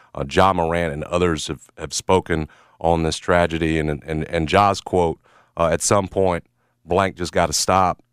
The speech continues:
Obviously, you hate to see it. Prayers to his family. It's mind-blowing, scary, and frustrating. He talked about being a father, uh, and seeing that and how much he talked about couldn't make it through the, uh, through the entire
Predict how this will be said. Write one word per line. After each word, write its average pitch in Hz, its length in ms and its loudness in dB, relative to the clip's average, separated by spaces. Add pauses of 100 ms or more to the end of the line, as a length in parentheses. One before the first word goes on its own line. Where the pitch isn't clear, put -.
(120)
Obviously, 90 440 0
you 80 80 0
hate 87 160 0
to 80 80 -8
see 92 260 -2
it. 87 140 -2
Prayers 87 320 2
to 87 100 -6
his 76 140 -4
family. 90 320 0
It's 80 120 -6
mind-blowing, 85 680 0
scary, 85 420 0
and 76 100 -4
frustrating. 80 460 -2
He 76 60 -8
talked 80 180 -2
about 76 220 -2
being 80 180 -2
a 76 60 -2
father, 78 480 -2 (420)
uh, 76 240 0
and 78 160 -4
seeing 82 320 0
that 76 220 0
and 69 140 -14
how 80 120 0
much 76 380 -4 (340)
he - 80 -10
talked 95 160 2
about 78 220 -2
couldn't 87 200 -2
make 90 200 0
it 82 100 -4
through 87 200 0
the, 82 220 0
uh, 78 260 2
through 85 200 -4
the 80 240 -2
entire 80 720 0